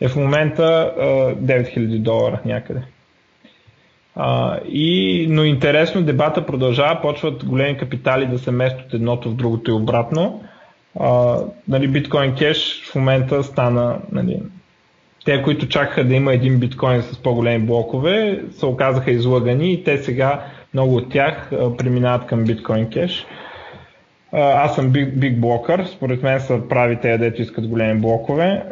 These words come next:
За съжаление, другите са повече и по-голямата част от цената, а, остана в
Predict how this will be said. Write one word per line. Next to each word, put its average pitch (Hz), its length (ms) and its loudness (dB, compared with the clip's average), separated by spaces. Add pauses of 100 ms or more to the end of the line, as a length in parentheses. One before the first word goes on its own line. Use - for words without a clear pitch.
За 127 180 0
съжаление, 131 840 2
другите 139 320 0
са 135 220 -2
повече 127 640 0 (500)
и 131 120 -6
по-голямата 127 500 2
част 123 280 0
от 127 140 -10
цената, 113 540 -2 (300)
а, 135 280 -4 (600)
остана 120 540 0
в 127 200 0